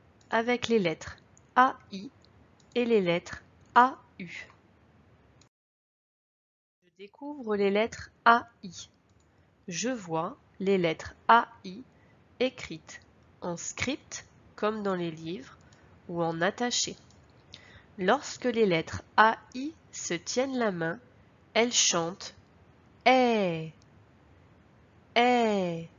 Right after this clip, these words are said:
comme dans le mot la mairie. Tu vas apprendre à écrire les lettres A I ensemble. Tu sais déjà écrire la lettre A.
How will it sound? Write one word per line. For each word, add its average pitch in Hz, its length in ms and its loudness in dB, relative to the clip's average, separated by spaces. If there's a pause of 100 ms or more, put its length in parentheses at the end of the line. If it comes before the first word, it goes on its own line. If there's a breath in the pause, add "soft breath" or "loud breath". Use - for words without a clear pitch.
(640)
comme 254 300 -2
dans 214 140 0
le 180 180 -2
mot 170 340 -6 (460)
la 175 540 0 (440)
mairie. 196 840 0 (3750)
Tu 214 160 -20
vas 196 160 -20
apprendre 254 600 -12
à 185 160 -2
écrire 190 380 -8
les 175 140 -6
lettres 160 360 -10 (140)
A 220 180 2 (140)
I 254 220 -18 (200)
ensemble. 175 600 -8 (560)
Tu 208 160 -12
sais 196 180 -10
déjà 190 380 0
écrire 185 340 -4
la 165 140 0
lettre 156 400 -6 (160)
A. 185 220 6